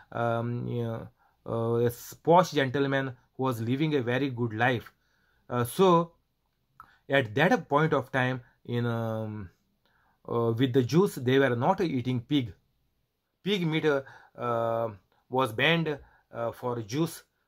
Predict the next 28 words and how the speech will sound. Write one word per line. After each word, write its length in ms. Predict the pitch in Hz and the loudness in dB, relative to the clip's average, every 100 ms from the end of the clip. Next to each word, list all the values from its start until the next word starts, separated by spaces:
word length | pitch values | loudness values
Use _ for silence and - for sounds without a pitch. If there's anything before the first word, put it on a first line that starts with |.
| _ | _
But, 240 | 113 139 - | -4 -4 -2
uh, 80 | 123 | 2
what 200 | 165 190 | 2 2
happened 320 | 139 147 135 | -4 -4 -6
here 360 | 123 135 131 - _ _ | -2 -2 -4 -10 _ _
is 200 | 131 127 | -8 -6
the 120 | 120 | -6
devil, 500 | 107 113 151 190 180 165 - _ - | -4 -2 2 2 0 -4 -16 _ -8
uh, 360 | 117 117 117 - - | -4 -2 -4 -6 0
put 200 | 220 254 | 2 2
this 260 | 156 156 | -2 -6
man, 400 | 127 131 143 143 - _ _ _ 120 | -4 -2 -2 -2 -12 _ _ _ -14
uh, 260 | 117 113 | -10 -10
gave 320 | 110 139 208 | -6 2 2
him 180 | - 160 | 2 -2
a 60 | 139 | -4
job, 380 | 120 135 139 131 - - - | -2 2 0 0 -16 -20 -6
uh, 220 | 120 117 - | -4 -4 -4
to, 420 | 135 131 131 123 _ _ _ - | -2 0 0 -4 _ _ _ -6
uh, 360 | 120 123 120 | -2 -2 -2
graze 480 | 120 104 151 233 180 | -4 0 4 4 4
the 320 | 143 143 131 - | -2 -2 -2 -6
pigs, 380 | 170 185 165 - 127 | -4 -4 -4 -14 -8
to 100 | 135 | -4
look 220 | 147 - | -2 0
after 260 | 185 - 139 | -2 -2 -6
the 120 | 131 | -6
pigs. 440 | - 180 120 - | -6 -6 -8 -18